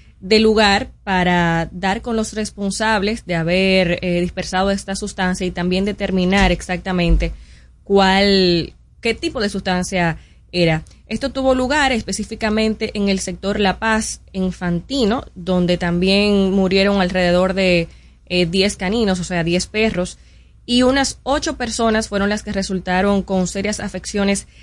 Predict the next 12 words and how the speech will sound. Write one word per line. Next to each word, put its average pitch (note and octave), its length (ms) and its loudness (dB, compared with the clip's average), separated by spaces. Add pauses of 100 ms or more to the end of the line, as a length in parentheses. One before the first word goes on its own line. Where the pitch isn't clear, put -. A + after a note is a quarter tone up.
(200)
de G3+ 160 0
salud A#3+ 380 0 (140)
por A#3+ 360 0 (100)
intoxicación, G#3 1300 -4 (340)
eh, F3 600 2 (280)
teniendo G3+ 400 -2
que G3+ 80 -4
ser G3+ 140 -2
trasladadas F#3+ 580 2
al F#3+ 180 0
Hospital F3+ 560 0
Sigfrido F#3+ 720 2